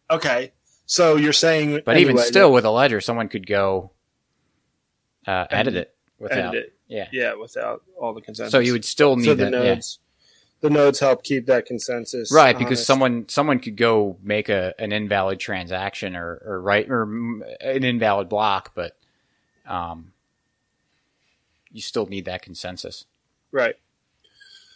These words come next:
Speaker 1: So you're saying Bitcoin is in the collectible stage, past it?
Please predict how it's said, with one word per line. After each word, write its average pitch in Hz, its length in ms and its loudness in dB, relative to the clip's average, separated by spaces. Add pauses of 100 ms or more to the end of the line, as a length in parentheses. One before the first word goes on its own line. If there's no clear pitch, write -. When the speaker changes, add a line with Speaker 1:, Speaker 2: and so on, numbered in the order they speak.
(1120)
Speaker 1:
So 165 460 4
you're 139 140 2
saying 147 340 0
Bitcoin 156 580 0 (480)
is 165 500 -2
in 180 200 -2
the 202 80 2
collectible 202 680 -2
stage, 202 680 -2
past 175 400 0
it? 208 220 -6